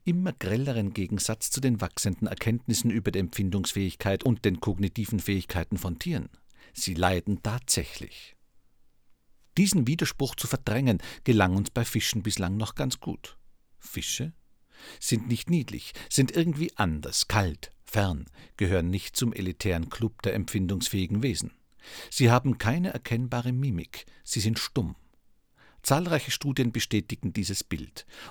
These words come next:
und kamen damit nicht nur Anglern und Fischern, sondern auch Fischgourmets entgegen. Fische sind Meeresfrüchte. Man erntet sie in einem Netz und schickt sie auf den Markt. Allenfalls sinkende Erträge, also Fangmengen,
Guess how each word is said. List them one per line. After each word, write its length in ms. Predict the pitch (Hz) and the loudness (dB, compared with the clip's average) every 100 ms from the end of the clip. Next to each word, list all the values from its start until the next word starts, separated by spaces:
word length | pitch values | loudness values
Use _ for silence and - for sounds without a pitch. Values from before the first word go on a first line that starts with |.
| - | -4
und 240 | 107 92 | -2 -2
kamen 380 | - 110 160 165 | 2 2 2 0
damit 320 | - 92 90 | 0 0 0
nicht 300 | 123 151 - | 0 0 -2
nur 200 | 127 123 | 0 0
Anglern 360 | 101 92 90 92 | 2 0 0 0
und 120 | 90 | 0
Fischern, 400 | - 107 - 127 - - | -2 0 0 0 -4 -8
sondern 460 | - 120 107 101 | 0 2 2 0
auch 280 | - 82 - | 2 2 2
Fischgourmets 680 | - 104 - 85 82 156 - | -2 -2 -2 -4 -2 -2 -2
entgegen. 460 | 82 - - - - - - - | -6 -8 -10 -10 -16 -20 -20 -18
Fische 400 | - 98 - 101 | -4 -2 0 0
sind 240 | 107 107 - - | 0 0 -4 -10
Meeresfrüchte. 1080 | 87 92 107 98 - - 120 117 - - - - _ - - - | -2 0 0 0 -4 -4 -2 -2 -4 -10 -14 -14 _ -20 -20 -2
Man 180 | 92 82 | -2 0
erntet 480 | - 117 131 - 117 | 2 2 2 0 0
sie 180 | - 120 | 2 2
in 120 | 117 | 2
einem 240 | 107 98 98 | 2 2 4
Netz 340 | 110 143 - - - | 2 2 0 -2 -4
und 180 | - 175 | 0 2
schickt 300 | - - - | 0 -2 0
sie 120 | - | 0
auf 120 | 113 | 0
den 160 | - 131 | -2 -2
Markt. 500 | 87 - - - - - _ _ _ | -2 -6 -16 -18 -20 -20 _ _ _
Allenfalls 600 | - 104 123 - 98 - | 0 2 2 0 0 2
sinkende 400 | - 135 117 104 | 0 0 0 0
Erträge, 460 | - - 107 123 95 - - | 0 -2 0 0 -2 -4 -2
also 300 | 98 98 107 | 0 2 0
Fangmengen, 640 | - 139 123 90 85 85 | 0 0 0 2 4 2